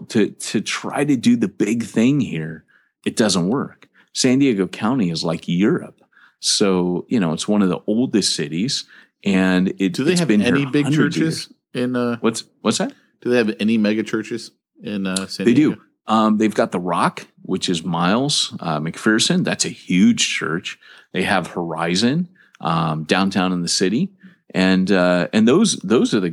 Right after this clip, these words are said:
Speaker 1: guys, man. It was kinda like, uh, I heard Carey Nieuwhof talking about, you know, the only, the only hot dog stand at the ballpark. Once upon a time, you know, twenty, thirty years ago, they were the only hot dog stand in the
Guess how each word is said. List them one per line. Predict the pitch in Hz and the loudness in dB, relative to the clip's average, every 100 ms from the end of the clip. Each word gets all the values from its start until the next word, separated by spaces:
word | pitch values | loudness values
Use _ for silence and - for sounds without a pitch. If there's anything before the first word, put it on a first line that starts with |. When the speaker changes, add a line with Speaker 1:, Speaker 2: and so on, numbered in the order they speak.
| 80 | -2
Speaker 1:
guys, | 82 82 | -2 -2
man. | 85 87 | -2 -2
It | 113 | -2
was | 92 | -2
kinda | - 120 110 | -2 0 2
like, | 92 82 - | 0 -2 0
uh, | 90 82 71 - | 0 0 -2 -2
I | 85 | -2
heard | 92 104 87 - | 0 -2 -4 -6
Carey | - 107 98 | 0 2 4
Nieuwhof | 98 120 87 - - - - | 2 2 -2 -6 -8 -14 -8
talking | - 78 - 85 | -2 -2 -2 -4
about, | 80 80 78 73 | -4 -4 -4 -4
you | 90 | -4
know, | 82 71 - - _ _ | -4 -4 -10 -20 _ _
the | - | 2
only, | 92 104 95 90 87 - | 6 6 6 4 2 0
the | 92 | 2
only | 92 101 90 87 82 - | 4 4 4 2 0 -2
hot | - 120 | -2 0
dog | 95 90 | 0 0
stand | - 92 85 | -2 -2 -2
at | 80 | -4
the | |
ballpark. | 78 107 151 76 - - _ _ _ _ | 0 2 2 -4 -8 -14 _ _ _ _
Once | 104 143 | 0 0
upon | 107 104 92 | 0 -2 -2
a | |
time, | 82 127 - 78 76 78 | -4 -4 -2 -2 -4 -8
you | - 101 | -4 -4
know, | 73 | -2
twenty, | - 123 131 | -4 -2 0
thirty | - 90 82 | 0 0 0
years | - 185 117 | 2 2 2
ago, | 82 80 | -2 0
they | 87 | 2
were | 110 | 4
the | 95 80 | 4 2
only | 71 | 0
hot | - 82 | -2 -4
dog | - 76 - | -4 -6 -4
stand | - 69 - | -6 -6 -6
in | |
the | 156 | -2